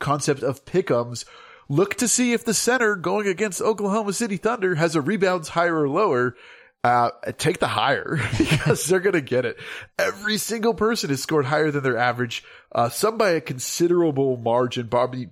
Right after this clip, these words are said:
Portis being one, uh, you know, eleven versus twenty-one.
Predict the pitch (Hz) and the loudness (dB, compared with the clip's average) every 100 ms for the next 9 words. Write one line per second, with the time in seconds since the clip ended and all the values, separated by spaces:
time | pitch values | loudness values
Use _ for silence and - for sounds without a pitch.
0 | _ - 131 131 131 135 120 117 127 123 | _ -2 0 0 -2 -4 -2 0 0 -2
1 | 120 - _ _ 104 101 98 92 - 110 | -8 -18 _ _ 0 0 0 -4 -4 -2
2 | 101 123 127 120 110 117 - 135 131 120 | 0 0 -2 -6 -8 -10 -8 -4 -2 -2
3 | 120 120 | 0 -2